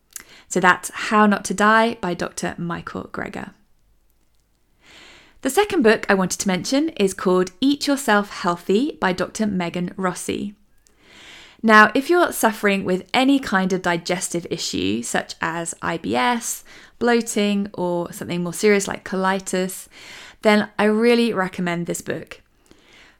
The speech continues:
Gut health is not an easy issue to talk about because you have to mention things like stools and diarrhea,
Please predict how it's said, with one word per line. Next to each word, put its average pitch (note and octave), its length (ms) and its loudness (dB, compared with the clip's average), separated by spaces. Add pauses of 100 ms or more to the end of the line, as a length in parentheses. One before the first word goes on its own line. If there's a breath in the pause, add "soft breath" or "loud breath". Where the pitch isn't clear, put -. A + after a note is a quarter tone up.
(120)
Gut C#4+ 160 4
health C4 440 2
is G#3 140 2
not G3+ 320 2
an G3 120 0
easy F3 440 -4
issue F3 380 -4
to - 120 -10
talk E3+ 260 -4
about E3+ 300 6
because G3 500 0
you G#3+ 120 -2
have A#3 200 -2
to D4 100 -4
mention G3+ 340 -2
things F3+ 220 -2
like - 200 -6
stools C4+ 580 0
and F#3 140 -2
diarrhea, G3 580 4